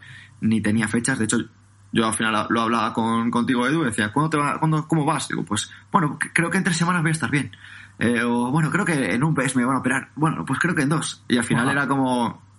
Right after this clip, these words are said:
Speaker 2: Además, había muchos problemas también respecto a que te dieran cita para la operación, ¿no? Eh, te hacían, eh, no te, no te decían cuándo, había que esperar mucho, eh,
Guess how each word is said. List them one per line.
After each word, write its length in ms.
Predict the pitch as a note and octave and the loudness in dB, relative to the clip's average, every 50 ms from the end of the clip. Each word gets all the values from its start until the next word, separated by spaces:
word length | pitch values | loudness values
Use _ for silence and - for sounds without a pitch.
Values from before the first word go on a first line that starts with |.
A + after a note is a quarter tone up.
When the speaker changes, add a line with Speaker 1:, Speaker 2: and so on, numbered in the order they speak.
| - - | -6 -2
Speaker 2:
Además, 320 | D3 B2+ A2+ B2 C3+ - | -2 0 0 0 0 2
había 200 | C#3 C3 C3+ C3 | 2 2 4 2
muchos 260 | C3+ C3+ - - A2 | 0 0 0 0 0
problemas 320 | - C3 C3 C3 C3+ C3 - | 2 0 2 2 0 0 0
también 240 | B2+ A#2+ B2 C3+ | 2 2 2 2
respecto 400 | C3+ C3 - - B2 G#2+ - B2+ | 0 0 0 0 -2 0 2 0
a 80 | A2+ G#2 | 0 0
que 100 | - A#2+ | 0 -2
te 220 | G#2+ - G#2+ G#2 | 0 0 0 2
dieran 540 | G#2 A#2 A#2+ A#2+ A#2 A#2+ A#2 A#2 A2+ A2+ G#2+ - | 2 2 2 2 0 0 0 0 0 -2 -2 -2
cita 520 | - - - B2+ B2 A2+ A#2+ A2+ A2+ A2+ A2 | -2 -2 0 0 0 0 0 0 0 2 0
para 200 | A#2+ A2+ A2 G#2+ | 0 0 2 2
la 100 | G#2+ G#2+ | 0 0
operación, 580 | G2+ - G#2+ G2+ G2 - D3 D3 D3+ C#3+ C3 | 0 0 0 0 0 0 0 0 0 2 2
¿no? 240 | C3 C#3 D3 D3 D3 | 2 2 2 2 2
Eh, 160 | C#3 B2 A2+ | 2 0 0
te 80 | G#2 A2 | 0 0
hacían, 380 | G2+ - - A2+ G#2+ G#2+ G#2 G#2 | -2 0 0 0 2 2 0 0
eh, 400 | G2+ F#2 D#2+ - - - - A2+ | 0 -2 -2 -4 -6 -6 -4 -2
no 140 | A#2 A#2 A2+ | 0 0 0
te, 100 | A2+ A#2+ | 0 -2
no 220 | A2+ A2+ C3+ C3+ | -2 0 -2 0
te 80 | C3 C3+ | 0 0
decían 320 | A#2+ A2 C3+ B2 A2+ A2 G2+ | -2 0 0 0 0 0 0
cuándo, 460 | - C#3+ C#3+ C#3+ C3+ C3+ C3+ C3+ B2+ | 0 0 0 2 0 0 0 0 0
había 160 | A2+ A2+ A2+ | 0 0 0
que 80 | A2 A#2 | -2 -2
esperar 340 | - - A#2+ G#2+ G#2 G#2 | -2 -2 -2 -2 0 0
mucho, 720 | G2+ G#2+ A#2+ C#3+ D3 C#3 - - C3 C3 C3 C3 C3 C3 B2 | 0 0 0 0 0 -2 -2 -2 0 0 0 0 0 -2 -2
eh, 360 | A2 F#2+ - - G#1+ - - | -2 -4 -4 -6 -10 -12 -16